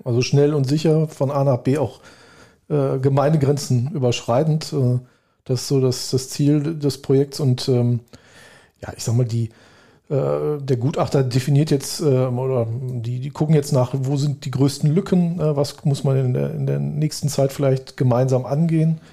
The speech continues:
welche Straßen begleiten den Radwege oder aber auch, man kann natürlich auch über touristische Routen auch Alltagsradwege führen, aber dass das nochmal genau unter die Lupe genommen wird und noch v-,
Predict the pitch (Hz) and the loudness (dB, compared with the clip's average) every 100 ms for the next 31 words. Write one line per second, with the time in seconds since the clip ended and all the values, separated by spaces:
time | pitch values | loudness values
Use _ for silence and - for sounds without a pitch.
0 | - - - - _ 131 131 120 - - | -20 -20 -20 -20 _ 0 0 0 -6 0
1 | 120 - 139 127 123 127 139 123 143 - | 0 2 0 2 2 2 0 0 -2 -2
2 | 123 127 131 165 180 151 - 175 - 160 | -2 0 0 2 2 2 0 0 0 0
3 | 147 190 185 131 135 131 127 - 131 151 | 0 -2 -2 -4 -2 -2 -2 0 2 2
4 | - - 139 135 139 - - - 160 - | -2 -4 -2 -2 -4 -4 -4 -2 -2 0
5 | 143 - 110 - 117 117 - 139 147 131 | -2 -2 -6 -2 -4 -4 0 0 2 2
6 | 123 123 - - - - _ 127 - 123 | 0 -2 -14 -20 -20 -20 _ -2 0 0
7 | 165 139 131 131 131 127 131 123 127 147 | 2 4 4 4 4 2 2 2 2 0
8 | 147 131 131 135 127 131 131 - 160 120 | 0 2 2 2 2 2 0 -4 -4 -4
9 | - - _ _ _ _ - 123 - | -4 -16 _ _ _ _ -8 -8 -6